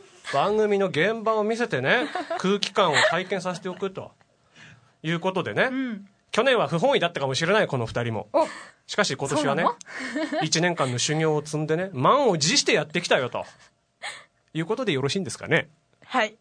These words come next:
Speaker 2: はい。
Speaker 1: え、言いましたからね。
Speaker 2: はい。はい。楽しみにしてます。
Speaker 1: ガリガリっとね、ガリガリっといきたいと思います。ということで前半はじゃあ三年生のね、お二人といきますけどもね。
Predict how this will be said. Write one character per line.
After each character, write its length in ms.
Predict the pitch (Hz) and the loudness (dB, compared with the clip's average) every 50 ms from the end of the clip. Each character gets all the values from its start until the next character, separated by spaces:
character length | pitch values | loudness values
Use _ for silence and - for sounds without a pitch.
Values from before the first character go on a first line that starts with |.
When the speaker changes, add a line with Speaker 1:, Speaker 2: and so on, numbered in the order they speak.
| _ _ _ | _ _ _
Speaker 2:
は 80 | - - | -12 -12
い。 60 | - _ - | -10 _ 2
Speaker 1:
え、 100 | 185 220 | 2 4
言 200 | 208 196 196 202 | 4 4 4 4
い 40 | |
ま 120 | 208 214 202 | 4 4 2
し 60 | - | 2
た 100 | - 143 | 0 -2
か 80 | 110 110 | -2 -2
ら 200 | 135 226 220 214 | 2 2 2 2
ね。 80 | 208 202 - | 2 0 0
Speaker 2:
は 300 | - 220 226 240 240 254 | 0 2 0 0 0 0
い。 20 | 226 | -2
は 0 | |
い。 80 | 208 - - - - - 285 254 | -6 -8 -14 -16 -4 -2 -2 -2
楽 100 | 262 320 | -2 -4
し 120 | 320 320 302 | -4 -6 -6
み 100 | 269 254 | -6 -6
に 100 | 226 247 | -6 -8
し 60 | - | -8
て 80 | - 233 | -8 -8
ま 120 | 202 202 | -6 0
す。 40 | - | 4
Speaker 1:
ガ 120 | 180 190 208 | 4 4 4
リ 80 | 233 | 4
ガ 100 | 214 226 | 4 4
リ 120 | 233 247 226 | 4 2 0
っ 20 | |
と 160 | - 233 156 127 | -2 -4 0 0
ね、 120 | 151 190 208 523 415 - - - | 0 2 2 0 2 2 2 2
ガ 100 | 160 - | 2 2
リ 80 | 214 208 | 4 2
ガ 80 | 208 | 2
リ 80 | 208 - | 0 0
っ 80 | - | -4
と 100 | 330 - | -6 -6
い 60 | 147 135 | -6 -6
き 60 | - | -4
た 80 | 156 | -6
い 60 | 156 156 | -6 -4
と 80 | 143 | -6
思 60 | 117 | -6
い 40 | 113 | -6
ま 100 | 117 123 | -6 -6
す。 160 | 123 - - | -8 -8 -6
と 60 | - 277 | -6 -2
い 20 | |
う 20 | |
こ 80 | 277 294 | -2 -2
と 100 | 294 311 | -4 -4
で 80 | 262 180 139 | -6 -4 -2
前 140 | 160 175 180 | -2 -2 0
半 160 | 165 180 180 | 0 0 0
は 80 | 185 | 0
じ 60 | 190 180 | -2 -2
ゃ 20 | |
あ 0 | |
三 240 | - 123 123 139 143 | -2 -2 -2 -2 0
年 140 | 147 156 151 | -2 -2 -2
生 100 | - - | -4 -6
の 140 | 104 98 | -6 -2
ね、 100 | 151 202 | -2 -2
お 80 | 147 104 | -2 -2
二 220 | - - - 117 | -4 -6 -8 -8
人 80 | 110 107 | -8 -8
と 280 | - 104 92 92 - 113 - _ _ _ _ _ _ _ _ | -10 -10 -10 -10 -14 -16 -20 _ _ _ _ _ _ _ _
い 80 | 127 | -12
き 100 | 113 - | -8 -4
ま 100 | 123 147 147 | -4 -4 -4
す 80 | - | -4
け 80 | - 113 | -8 -10
ど 100 | - 90 | -8 -6
も 80 | 101 147 | -2 -2
ね。 160 | 208 196 | -2 -2